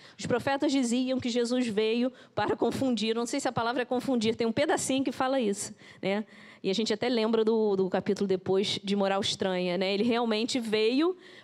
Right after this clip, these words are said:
bagunçar os alicerces daquela ar-, lei arcaica que, que os fariseus tomavam ao pé da letra, né? A, a Torá lá ao pé da letra e tinha que cumprir sem, né, é, sem poder se afastar.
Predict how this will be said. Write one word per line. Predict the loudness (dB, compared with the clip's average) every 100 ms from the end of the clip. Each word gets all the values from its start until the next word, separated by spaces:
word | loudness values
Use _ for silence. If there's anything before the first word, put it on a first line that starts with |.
| -4
bagunçar | -2 0 -2 0 0
os | 2
alicerces | 2 0 -2 -2 -2 -2 -2 0 0 -2 -8 -18 -8
daquela | -4 -4 -2 -2 0 -2 -4 -8 _ _ _
ar-, | -6 -6 -2
lei | 0 2 0 -4
arcaica | -8 -6 -4 -4 -4 -8 -12 -14 -20 -20 _ _ -4
que, | -4
que | -2 0 2
os | 2 0
fariseus | -2 0 0 2 0 0 -6 -10 _ _ 0
tomavam | 2 2 0 0
ao | 0
pé | 0 0
da | 0
letra, | 2 0 0 0
né? | 2 0 0
A, | -2 -2
a | -2
Torá | 0 0 -2 -4
lá | -4
ao | -6
pé | -2 -2
da | 0
letra | 0 0 0
e |
tinha | -2 -2
que | -2
cumprir | -2 -4 -2 -2 0
sem, | -2 -2 -4 -10 -20 -20 -8
né, | -4 -2 -2
é, | -2 0
sem | 0
poder | 0 2 0
se | 0
afastar. | -2 -4 -4 -8